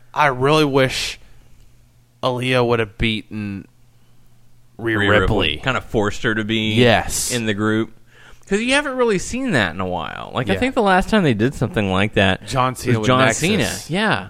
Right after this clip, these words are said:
Speaker 1: Yeah.
Speaker 2: And that was ten years ago.
Speaker 1: Mm-hmm.
Speaker 2: You know, when was the last time you had the good guy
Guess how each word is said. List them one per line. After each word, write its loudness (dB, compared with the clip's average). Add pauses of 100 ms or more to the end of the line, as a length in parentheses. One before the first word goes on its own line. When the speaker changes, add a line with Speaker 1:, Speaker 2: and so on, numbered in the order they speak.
Speaker 1:
Yeah. -16 (180)
Speaker 2:
And -2
that 0
was -8 (300)
ten -4
years 0
ago. -6
Speaker 1:
Mm-hmm. -2
Speaker 2:
You 0
know, -4
when -6
was -6
the -2
last 0
time -2
you -2
had 0
the -6
good 0
guy 0